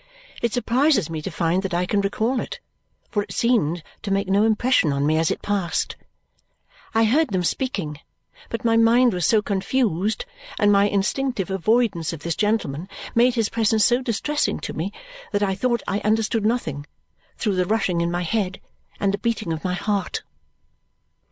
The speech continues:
"I mentioned the subject, uh, to Lady Dedlock," said Sir Leicester, rising,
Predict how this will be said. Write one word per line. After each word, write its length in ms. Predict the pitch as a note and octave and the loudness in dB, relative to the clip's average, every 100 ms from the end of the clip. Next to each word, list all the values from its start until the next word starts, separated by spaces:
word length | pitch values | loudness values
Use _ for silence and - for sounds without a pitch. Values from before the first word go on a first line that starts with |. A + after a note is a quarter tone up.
| _ | _
"I 440 | - D3+ G#3 A3 A3 | 0 4 6 6 6
mentioned 880 | G#3+ C#4+ E4 - C#3+ D3 D3 C#3 - | 4 4 0 0 0 0 -2 -2 -4
the 100 | - | -4
subject, 880 | - C3 - C3 - G3 - - A3+ | -2 -2 -2 -4 -2 -2 -4 -4 0
uh, 220 | A#3+ G#3+ - | 0 -2 -2
to 240 | B3 A#3+ | 0 2
Lady 320 | B3 B3+ B3+ | 2 2 0
Dedlock," 580 | B3+ C#4+ - - - - _ _ _ _ _ _ - - | 0 -2 -4 -6 -8 -10 _ _ _ _ _ _ -20 -6
said 220 | - G#3 | -2 0
Sir 100 | A3 | 2
Leicester, 380 | G#3+ G3 - F3 | 2 2 -2 -4
rising, 580 | F3+ F#3+ F3 E3+ E3+ | -2 -2 0 -4 -6